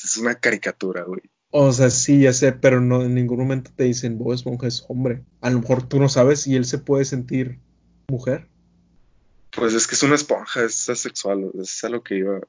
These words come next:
Speaker 1: el creador.
Speaker 2: Es una espo-, tú lo mismo lo has dicho, o sea, le están buscando cosas nada más por mamar.
Speaker 1: Sí, lo que, lo que a mí me hizo que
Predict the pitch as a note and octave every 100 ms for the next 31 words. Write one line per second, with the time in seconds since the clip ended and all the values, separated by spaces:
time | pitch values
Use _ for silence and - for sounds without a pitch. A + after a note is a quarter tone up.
0 | - G#2 G2 G2 F#2 C#3+ - - G#3+ -
1 | - A#3 A#3+ G3+ - F#3+ G#3 A3 A3 G#3
2 | G#3 A#3 - C#3 C3 C#3 C3+ C3 - C#3
3 | C#3+ C#3+ D3+ D#3 D3+ C3+ B2 B2+ B2 A#2+
4 | - - A#2 A#2+ A2+ A#2+ - - - -
5 | - - C#3 C3 A#2 - _ _ - A#2+
6 | A#2+ A#2 - A#2+ A#2 A#2 A2 A2 - _
7 | _ _ _ - - - - _ _ _
8 | A2 A#2+ A#2 B2+ A#2+ F2 A2 B2 C3+ C3+
9 | C3+ D#3 - C#3 -